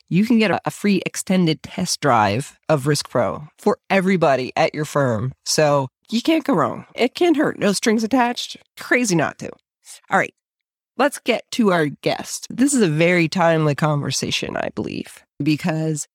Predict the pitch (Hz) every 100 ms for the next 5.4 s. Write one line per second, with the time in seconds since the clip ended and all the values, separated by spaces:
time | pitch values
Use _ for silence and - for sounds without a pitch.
0 | _ _ - 160 208 233 196 73 143 170
1 | 165 165 - 160 165 165 165 185 180 170
2 | 240 160 123 127 135 135 139 151 151 151
3 | 160 151 156 156 160 156 143 151 151 147
4 | - - - 147 156 156 196 208 127 107
5 | - 113 143 -